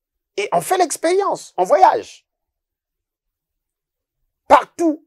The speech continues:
où est passé le colon, voyez-vous que il y a un semblant de stabilité.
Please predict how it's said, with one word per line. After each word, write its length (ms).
où 160
est 160
passé 500
le 140
colon, 500
voyez-vous 400
que 340
il 160
y 80
a 120
un 140
semblant 640
de 140
stabilité. 840